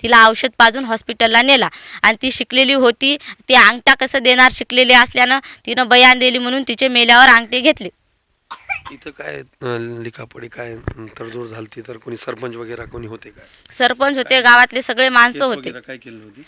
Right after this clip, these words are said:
Speaker 1: केस कोणी, केस त्याच्यावर केलं होतं पण त्यांना काही की मान्यच केलं नाही, या केसला इथं होऊ शकत नाही. मग इथं होऊ शकत नाही
Speaker 2: नाही,
Speaker 1: तर
Speaker 2: नाही, तू केस नाही, पहिले काय असे भांडणं वगैरेची काय?
Speaker 1: नाही, प-, पहिलं भांडणं वगैरे खूप केला, मग जाऊ
Speaker 2: त्याची
Speaker 1: दे,
Speaker 2: काय
Speaker 1: जाऊ दे.
Speaker 2: एमसी वगैरे केस काय?
Speaker 1: काहीच केस वगैरे केला नाही, कारण आम्ही गरीब सा-,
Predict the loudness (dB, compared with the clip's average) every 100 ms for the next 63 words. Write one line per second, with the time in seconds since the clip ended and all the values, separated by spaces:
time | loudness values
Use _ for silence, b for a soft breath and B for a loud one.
0 | b b -2 -2 -4 -6 -6 -10 b 0
1 | 0 2 4 4 4 0 2 0 0 -2
2 | 0 0 2 0 0 0 2 2 2 -2
3 | -2 -2 0 0 -2 -4 -2 0 0 0
4 | 0 -2 -4 -2 -2 -4 B B -10 -8
5 | -2 0 0 0 -2 -2 0 0 0 -4
6 | -8 -20 -20 -20 -20 _ _ -20 _ -20
7 | -20 -20 -20 -20 -20 -20 -18 -18 -18 -20
8 | -20 -20 -20 -14 0 2 2 -2 -2 2
9 | 2 4 2 2 2 2 2 -2 -4 2
10 | 4 4 2 2 2 2 -6 -4 -4 -6
11 | -18 -20 -20 -20 _ _ _ -20 _ -20
12 | -8 2 2 2 -4 -4 -2 -2 0 0
13 | 2 4 4 2 4 6 4 2 0 -2
14 | -2 2 2 2 -4